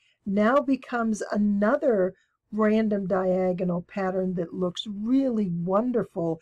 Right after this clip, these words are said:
against these larger squares. The second pattern that you get is this diagonal of the large, the small, the large, and the small. So let me go ahead and put these together, and I'm going to show you what these blocks look like individually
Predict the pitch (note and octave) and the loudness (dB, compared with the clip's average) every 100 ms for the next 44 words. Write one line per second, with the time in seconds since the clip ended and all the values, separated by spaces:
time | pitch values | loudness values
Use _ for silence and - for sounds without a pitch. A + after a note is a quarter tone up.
0 | - - - F#3 F#3 F3 F3 - G3 F3+ | -12 -20 -8 -2 2 2 0 -2 -4 -2
1 | F#3+ E3 E3 E3 D3+ - - B3 B3 E3 | 0 0 -2 -6 -8 -10 -4 0 2 0
2 | - - - _ _ - _ _ G3 F#3+ | -4 -12 -16 _ _ -20 _ _ -4 -2
3 | - D#4+ F#4 F#4+ - A3+ G3 F#3 F3+ F#3 | 0 0 0 -6 -4 -2 -2 0 0 -2
4 | - F#3+ F#3 F3 E3+ - _ G3+ F#3 E3+ | -2 -4 -4 -2 -4 -4 _ -2 0 0
5 | A#3+ D#4+ - C4+ G#3+ F#3+ F3 E3+ E3+ E3+ | 0 0 -2 0 0 0 -2 -2 -2 -2
6 | E3+ - F3+ F#3 F3+ F3+ F3+ F#3 G3+ G#3 | -4 -6 -6 -4 -2 0 2 0 -2 -4
7 | F#3+ G#3 - F#3+ E3+ D#3+ E3 E3 F3 E3+ | -8 -8 -6 0 2 2 0 -2 -4 -2
8 | D3+ D3+ D3+ D3+ D#3+ D#3 - - F3 E3 | 0 2 0 -4 -10 -10 -10 -6 -4 -2
9 | - - _ _ _ - - - G#3+ G3+ | -4 -8 _ _ _ -20 -20 -4 2 4
10 | A#3 E4 E4+ E4+ E4 D#4+ D4+ - - G#3 | 4 2 2 2 4 4 4 4 -2 -2
11 | - C#4 - C4 C#4 - A3+ A#3+ A3+ B3+ | -2 -6 -2 -4 -4 -6 -2 0 2 2
12 | - - G3+ F#3+ F#3+ G3 F#3 F3+ - C4 | 0 -2 -4 -4 -2 -4 -4 -6 -2 0
13 | C#4 C4+ A3+ A3+ A3 A3 F#3+ - G#3+ G#3 | 0 0 2 0 0 -6 -6 -2 0 0
14 | - G#3 G3 G3+ F3+ F#3 F3+ D#3+ B3 B3+ | -4 -8 -4 -2 -4 -4 -4 -4 -4 -4
15 | D4 D4 D4 | -4 -2 -2